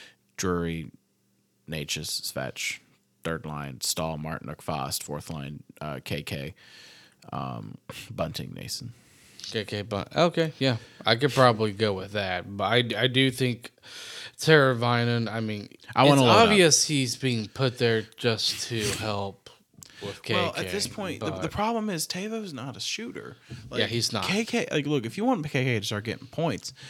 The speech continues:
Speaker 1: or if you want K K to start shooting the puck, then you gotta tell him you gotta start shooting the puck. Right?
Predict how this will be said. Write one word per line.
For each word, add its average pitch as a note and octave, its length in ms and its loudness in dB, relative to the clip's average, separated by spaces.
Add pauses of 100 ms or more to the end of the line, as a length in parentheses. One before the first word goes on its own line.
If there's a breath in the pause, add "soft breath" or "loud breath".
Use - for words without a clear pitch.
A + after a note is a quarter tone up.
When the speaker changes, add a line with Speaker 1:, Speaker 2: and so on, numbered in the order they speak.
(220 loud breath)
Speaker 1:
or A#2+ 80 -2
if B2 60 0
you D3+ 80 6
want E3+ 120 2
K D3 160 2
K C#3+ 140 2
to A#2+ 80 2
start G2+ 160 0
shooting - 240 0
the G#2 80 -8
puck, C#3 240 0
then A2 100 -2
you G#2+ 60 -2
gotta G#2 160 0
tell B2+ 240 0
him F2+ 80 -2
you F2 60 -4
gotta F2 120 0
start F2+ 220 -2
shooting - 240 -4
the - 80 -12
puck. - 400 0 (1200 soft breath)
Right? B2+ 360 4